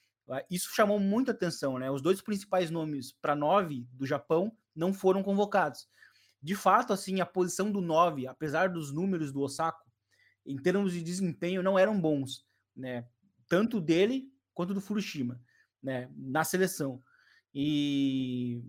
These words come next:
e eu acho que isso acabou pesando muito, sabe? Então, acho que muito provavelmente a gente vai ver o Japão jogando sem nove, né? Porque basicamente não tem essa opção. É...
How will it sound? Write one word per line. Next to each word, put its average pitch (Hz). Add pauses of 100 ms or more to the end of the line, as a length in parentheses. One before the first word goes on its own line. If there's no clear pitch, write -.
(420)
e 185
eu 170
acho 180
que -
isso 208
acabou 196
pesando 208
muito, 190
sabe? 123 (320)
Então, 160
acho 180
que -
muito 233
provavelmente 196
a 165
gente -
vai 170
ver 139 (840)
o 160
Japão 160
jogando 143
sem 185
nove, 196 (140)
né? 143
Porque 127 (440)
basicamente 147
não 160
tem 165
essa 160
opção. 170 (560)
É... 143